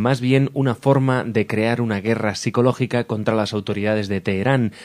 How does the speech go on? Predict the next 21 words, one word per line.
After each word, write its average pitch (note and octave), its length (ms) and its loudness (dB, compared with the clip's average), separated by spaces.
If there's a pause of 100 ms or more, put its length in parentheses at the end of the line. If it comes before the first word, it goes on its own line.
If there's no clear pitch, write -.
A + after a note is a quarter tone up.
(200)
pero E3 180 6
Irán C3 380 2
no C3 240 2
se D3 140 0
deja A#2+ 220 0
vencer G#2+ 380 0
por G#2 160 0
esos A#2 240 -2
climas G#2+ 480 -4
y A2 140 -4
esas G2+ 260 -4
tensiones. F#2 760 -6 (340)
Safari A#2+ 360 -2
consideró A2 500 0
además G#2+ 400 0
que G2 300 -2
han G2 240 -6
valorado A2 480 2
la G2+ 180 0
realidad A2 460 0
actual B2+ 520 2